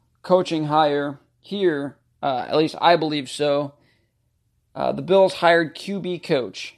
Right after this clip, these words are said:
Ken Dorsey. Now, Ken Dorsey has five years of N F L experience. His last job was in two thousand and eighteen.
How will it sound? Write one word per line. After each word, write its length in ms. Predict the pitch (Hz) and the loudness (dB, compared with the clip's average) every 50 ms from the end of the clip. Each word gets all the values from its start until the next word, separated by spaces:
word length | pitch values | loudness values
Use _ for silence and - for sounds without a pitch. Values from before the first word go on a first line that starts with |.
| _ _ _ _ _ | _ _ _ _ _
Ken 600 | - - - - 170 180 202 220 226 226 233 226 - _ _ _ - - 139 127 _ - | -20 -14 -8 -2 0 2 2 2 2 0 -2 -4 -8 _ _ _ -16 -16 -16 -14 _ -4
Dorsey. 640 | 156 160 165 180 190 185 - - 123 - - - _ _ _ _ _ _ _ _ _ _ _ _ _ _ _ _ _ _ _ _ _ _ _ - | 0 0 2 2 0 0 -2 -6 -6 -6 -8 -14 _ _ _ _ _ _ _ _ _ _ _ _ _ _ _ _ _ _ _ _ _ _ _ 0
Now, 140 | 151 160 | 2 2
Ken 200 | 160 - 196 190 | 2 2 0 0
Dorsey 320 | 180 185 180 175 - 170 175 | 2 2 2 2 0 -2 -2
has 240 | 165 165 151 139 - | 0 0 0 0 -2
five 640 | - - - - - - 180 175 185 190 190 175 | -8 -14 -18 -6 0 2 4 4 6 4 2 0
years 380 | 165 170 175 180 180 180 160 160 | -2 -4 -2 -2 0 -2 -2 -2
of 140 | 143 - - - | -4 -4 -4 -4
N 180 | - 165 165 | -4 -4 -2
F 200 | 170 175 170 - | -2 -4 -4 -2
L 180 | 151 156 160 156 | 0 0 2 0
experience. 880 | 147 147 - - - - 151 151 143 131 120 - - - - - - _ _ _ _ _ _ _ _ _ _ _ _ _ _ _ _ _ _ _ _ _ _ _ _ _ _ _ _ _ _ _ _ _ - | 0 -4 -8 -10 -8 -6 -4 -4 -4 -4 -6 -8 -10 -10 -12 -12 -12 _ _ _ _ _ _ _ _ _ _ _ _ _ _ _ _ _ _ _ _ _ _ _ _ _ _ _ _ _ _ _ _ _ -6
His 160 | 151 147 156 | -2 2 4
last 300 | 185 185 185 180 - - | 6 6 6 4 2 0
job 320 | 190 180 175 170 165 143 | 2 2 4 2 2 0
was 180 | 151 170 147 147 | -2 -2 -2 -4
in 80 | 160 | -4
two 140 | 139 - 180 | -4 -4 0
thousand 340 | 180 180 175 175 147 165 160 | 4 4 4 4 2 -2 -6
and 100 | 151 - | -6 -6
eighteen. 760 | 110 165 160 147 - - - 170 170 170 170 170 170 165 156 | -4 -4 -4 -4 -6 -8 -6 -4 -4 -2 -4 -4 -6 -10 -14